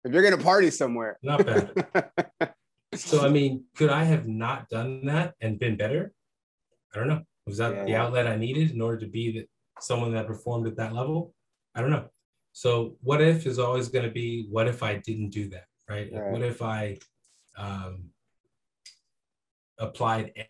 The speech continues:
Speaker 2: everything?
Speaker 1: Yeah.
Speaker 2: I guess. So
Speaker 1: I get it.
Speaker 2: what I learned from it, in order to be the best, you need, you might need to apply more than you think. Might
Speaker 1: Yeah.
Speaker 2: be everything.
Speaker 1: I like it. At least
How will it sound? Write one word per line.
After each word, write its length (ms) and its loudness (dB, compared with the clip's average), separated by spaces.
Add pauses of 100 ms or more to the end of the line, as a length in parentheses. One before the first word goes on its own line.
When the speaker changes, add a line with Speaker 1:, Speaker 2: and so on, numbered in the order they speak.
Speaker 2:
everything? 480 -8 (640)
Speaker 1:
Yeah. 260 -4 (480)
Speaker 2:
I 60 -8
guess. 440 -12
So 280 -12
Speaker 1:
I 40 -6
get 260 -4
it. 80 -6
Speaker 2:
what 100 -4
I 40 0
learned 280 -2
from 160 4
it, 200 2 (580)
in 120 -2
order 260 0
to 180 -10 (200)
be 180 -6
the 100 -8
best, 440 -4
you 80 -8
need, 220 -6
you 100 -6
might 160 -4
need 160 -4
to 80 -4
apply 400 -4
more 300 -6
than 180 -10
you 100 -8
think. 220 -16 (560)
Might 120 -2
Speaker 1:
Yeah. 60 -2
Speaker 2:
be 100 -4
everything. 340 -10 (640)
Speaker 1:
I 80 0
like 280 2
it. 140 -12 (680)
At 60 6
least 180 2